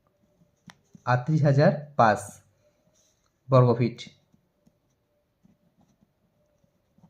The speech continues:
বনের অংশটি বার করব। আমাদের বন যেহেতু পাঁচ আনা পাবে, সেহেতু এই ভাগফলটিকে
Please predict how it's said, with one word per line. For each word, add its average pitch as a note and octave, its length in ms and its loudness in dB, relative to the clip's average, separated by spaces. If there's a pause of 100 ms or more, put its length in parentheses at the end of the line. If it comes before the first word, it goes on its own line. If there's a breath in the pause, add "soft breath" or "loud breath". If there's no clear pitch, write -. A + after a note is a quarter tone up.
(1000 loud breath)
বনের D3+ 240 6
অংশটি D#3 260 2 (100)
বার C3 160 6
করব। C3 180 4 (180)
আমাদের D3+ 300 4
বন D#3 220 8
যেহেতু E3 260 4
পাঁচ C3 200 6
আনা D3+ 160 2
পাবে, C#3 160 4 (100)
সেহেতু C#3 280 2 (280)
এই D#3 80 2 (880 loud breath)
ভাগফলটিকে C#3 580 2